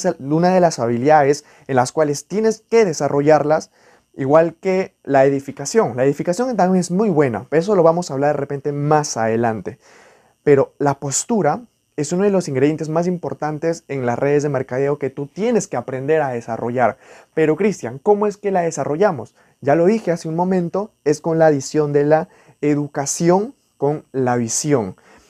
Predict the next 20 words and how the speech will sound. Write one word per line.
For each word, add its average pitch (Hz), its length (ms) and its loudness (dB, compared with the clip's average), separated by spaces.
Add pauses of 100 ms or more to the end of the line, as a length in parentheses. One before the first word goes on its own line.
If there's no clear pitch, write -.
(160)
Vamos 226 280 2
a - 20 -2
tocar 196 320 2
un 190 220 -4
poco 208 460 2 (260)
este 180 280 -4
tema 214 300 2
a 165 140 0
profundidad, 151 720 -2
vamos 165 480 -2
a 139 100 2
ver 156 220 6
de 160 140 2
qué 254 120 -2
se 233 160 -4
trata 214 420 0
esto 170 240 -2
y 160 60 -6
cómo 202 300 -2
podemos 180 560 0